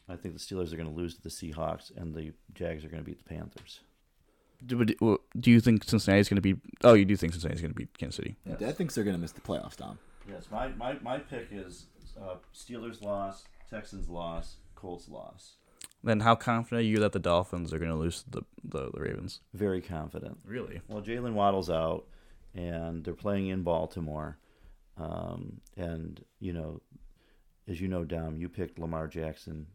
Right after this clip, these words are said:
Speaker 1: preseason to be the, uh, the M V P of the whole league, and I think he's gonna have another great performance against, uh,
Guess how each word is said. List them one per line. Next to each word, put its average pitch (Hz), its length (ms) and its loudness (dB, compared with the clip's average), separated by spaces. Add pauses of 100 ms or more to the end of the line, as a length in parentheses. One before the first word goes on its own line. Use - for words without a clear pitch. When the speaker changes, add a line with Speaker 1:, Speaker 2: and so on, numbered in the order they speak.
(140)
Speaker 1:
preseason 82 540 -6
to - 100 -12
be 80 160 -8
the, 78 300 -8
uh, 80 140 -8 (580)
the 92 160 -4
M 90 140 -2
V 80 140 -4
P 90 180 -6
of 85 120 -4
the 82 60 -10
whole 78 260 -4
league, 78 280 -8
and 80 100 -8
I 80 100 -6
think 78 180 -12
he's 73 100 -12
gonna 78 160 -8
have 78 140 -8
another 78 180 -8
great 80 260 -6
performance 82 580 -10
against, 82 440 -12
uh, 82 40 -8